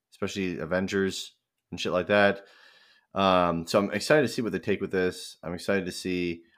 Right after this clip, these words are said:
really like the art style of it. I like the premise of it. And so I'm just kind of excited to see, you know,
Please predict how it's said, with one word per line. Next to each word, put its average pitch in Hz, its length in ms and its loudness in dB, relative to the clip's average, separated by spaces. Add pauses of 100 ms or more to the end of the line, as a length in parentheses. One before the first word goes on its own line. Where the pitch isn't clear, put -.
really 107 180 4
like 107 140 2
the 92 80 0
art 80 160 0
style 90 280 2
of 90 120 2
it. 92 220 -2 (500)
I 85 60 -6
like 85 100 -8
the - 60 -10
premise 92 340 -4
of 92 120 0
it. 95 160 -4 (280)
And 87 100 -12
so 98 100 -6
I'm 87 80 -6
just 82 120 -14
kind 95 140 -4
of 80 60 -6
excited 80 340 -6
to 78 60 -10
see, 78 280 -10
you 78 120 -12
know, 73 160 -8